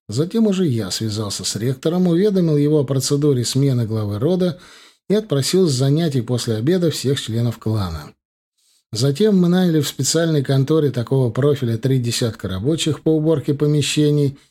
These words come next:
и заказали там же организацию фуршета со всеми необходимыми блюдами. Переправились порталом с телохранителями в поместье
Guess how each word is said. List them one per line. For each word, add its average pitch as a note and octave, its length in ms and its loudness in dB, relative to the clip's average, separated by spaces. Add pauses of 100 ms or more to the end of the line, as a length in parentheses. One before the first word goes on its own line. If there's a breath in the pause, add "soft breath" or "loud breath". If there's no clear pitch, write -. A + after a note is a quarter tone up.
(240 loud breath)
и F#2 40 -12
заказали D#3+ 560 0
там D3 260 0
же C#3 120 2
организацию B2+ 760 0
фуршета C#3+ 560 -2
со B2+ 180 -2
всеми F3 320 0
необходимыми A#2+ 800 0
блюдами. G2 720 -4 (460 soft breath)
Переправились A2+ 640 0
порталом G2+ 520 -6
с - 60 -6
телохранителями G2+ 880 -2
в - 120 -16
поместье D#3 680 0